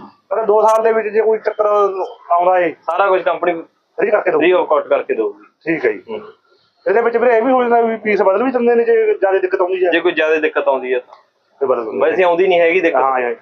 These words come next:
Speaker 2: ਹਾਂ।
Speaker 1: ਵੈਸੇ ਚਲੋ ਆਪਾਂ ਨੂੰ ਪਤਾ ਹੀ ਆ ਕੁਆਲਿਟੀ ਦਾ।
Speaker 2: ਬਿ-, ਬਿਲਕੁਲ ਜੀ, ਬਿਲਕੁਲ।
Speaker 1: ਮਤਲਬ ਜੁਦਾ ਗੱਲ ਆ ਵੀ ਕੋਈ ਪੀਸ ਦੇ ਵਿੱਚ
Speaker 2: ਹਾਂ।
Speaker 1: ਵੈਸੇ ਹੀ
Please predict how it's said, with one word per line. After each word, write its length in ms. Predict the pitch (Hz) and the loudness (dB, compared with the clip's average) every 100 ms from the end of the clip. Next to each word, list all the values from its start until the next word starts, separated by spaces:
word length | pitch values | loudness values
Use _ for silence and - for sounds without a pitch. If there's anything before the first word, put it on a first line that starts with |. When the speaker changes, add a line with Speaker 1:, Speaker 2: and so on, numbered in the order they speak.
| - - | -12 -4
Speaker 2:
ਹਾਂ। 100 | 110 - | -4 0
Speaker 1:
ਵੈਸੇ 160 | 160 175 | -2 0
ਚਲੋ 160 | 185 | 2
ਆਪਾਂ 220 | 190 190 180 | 0 0 0
ਨੂੰ 120 | 180 175 151 _ _ _ _ - | 0 -2 -8 _ _ _ _ -8
ਪਤਾ 120 | 151 | -2
ਹੀ 120 | 156 151 | 0 0
ਆ 60 | |
ਕੁਆਲਿਟੀ 400 | 143 139 131 123 | 2 2 0 -2
ਦਾ। 100 | 127 | -2
Speaker 2:
ਬਿ-, 120 | 151 | -2
ਬਿਲਕੁਲ 380 | 147 147 143 120 | -2 -4 -2 -2
ਜੀ, 100 | 117 | -2
ਬਿਲਕੁਲ। 420 | 113 110 - 104 - _ - | -2 -4 -6 -10 -10 _ -8
Speaker 1:
ਮਤਲਬ 200 | 175 185 165 | -2 0 0
ਜੁਦਾ 220 | 175 175 | 0 2
ਗੱਲ 160 | 165 170 | 2 0
ਆ 40 | |
ਵੀ 80 | 170 | -2
ਕੋਈ 140 | 170 | -4
ਪੀਸ 260 | 170 175 147 160 160 | -4 -6 0 0 0
ਦੇ 80 | 160 | -2
ਵਿੱਚ 260 | 151 156 160 147 - _ - | -8 -6 -2 -2 -4 _ -8
Speaker 2:
ਹਾਂ। 100 | 117 110 - _ _ _ _ _ _ | -6 -6 -12 _ _ _ _ _ _
Speaker 1:
ਵੈਸੇ 300 | 143 147 143 | -2 -2 -2
ਹੀ 140 | 156 | -6